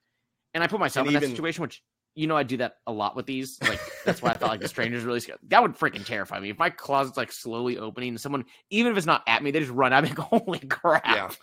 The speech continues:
Speaker 1: That is terrifying.
Speaker 2: Or even an
Speaker 1: So, I
Speaker 2: underrated
Speaker 1: thought that was
Speaker 2: part of
Speaker 1: really
Speaker 2: that
Speaker 1: good.
Speaker 2: Scene is when he's talking to, like, through the can and, like, quickly the, like, the wire becomes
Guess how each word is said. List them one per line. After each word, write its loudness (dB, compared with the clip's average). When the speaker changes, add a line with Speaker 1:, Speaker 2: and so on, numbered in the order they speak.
Speaker 1:
That 6
is 2
terrifying. -2
Speaker 2:
Or 2
even 0
an 2
Speaker 1:
So, 2
I 6
Speaker 2:
underrated -
Speaker 1:
thought 10
that 6
was 2
Speaker 2:
part 2
of -2
Speaker 1:
really -
Speaker 2:
that -2
Speaker 1:
good. -20
Speaker 2:
Scene -6
is -6
when -6
he's -8
talking -8
to, -10
like, -6
through -4
the -6
can -6
and, -10
like, -8
quickly -6
the, -6
like, -8
the -8
wire -2
becomes -8